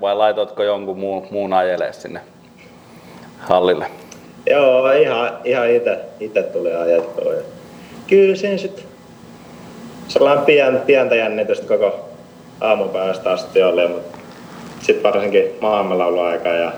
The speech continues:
Speaker 2: just ennen, ennen H-hetken. Kyllä siinä sit sydän alkoi jonkun verran, verran pamppaa ja, ja tuntui, et, et nyt, nyt on sit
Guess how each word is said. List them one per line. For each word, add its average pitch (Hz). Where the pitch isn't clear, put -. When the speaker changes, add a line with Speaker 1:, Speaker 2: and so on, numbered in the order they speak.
Speaker 2:
just -
ennen, 82
ennen 87
H-hetken. 78
Kyllä 127
siinä 120
sit 123
sydän 107
alkoi 90
jonkun 98
verran, 87
verran 87
pamppaa 85
ja, 76
ja -
tuntui, 101
et, -
et -
nyt, 98
nyt -
on 90
sit 98